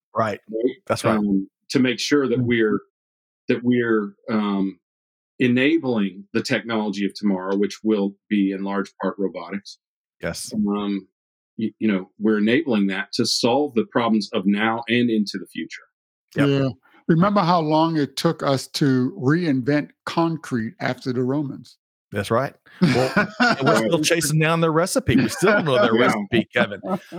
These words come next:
Speaker 2: Yeah. In some countries haven't even succeeded <laughs> yet.
Speaker 1: Right.
Speaker 3: <laughs> Right.
Speaker 1: So, Michael, I'll give you the final word 'cause, you know, what, if, if my, uh,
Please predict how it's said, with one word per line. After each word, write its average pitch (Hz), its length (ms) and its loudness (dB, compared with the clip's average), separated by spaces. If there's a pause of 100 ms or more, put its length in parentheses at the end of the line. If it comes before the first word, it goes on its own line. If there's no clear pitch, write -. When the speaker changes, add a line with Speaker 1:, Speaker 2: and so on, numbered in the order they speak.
(140)
Speaker 2:
Yeah. 131 300 2 (960)
In 113 80 2
some 165 240 2
countries 139 460 0
haven't 143 220 2
even 135 240 0
succeeded - 580 -4 (100)
<laughs> - 80 -18
yet. 143 200 0 (420)
Speaker 1:
Right. 202 540 2 (120)
Speaker 3:
<laughs> - 0 -
Right. 165 840 0 (480)
Speaker 1:
So, 143 80 -6
Michael, 165 300 0
I'll 143 60 0
give 147 180 0
you 131 80 0
the 131 60 -8
final 131 240 0
word 123 220 -2
'cause, 110 200 -12
you 135 120 -6
know, 139 100 -2
what, 151 340 -4
if, 131 140 -4 (100)
if - 400 -4 (100)
my, 151 540 -4 (580)
uh, 104 220 -6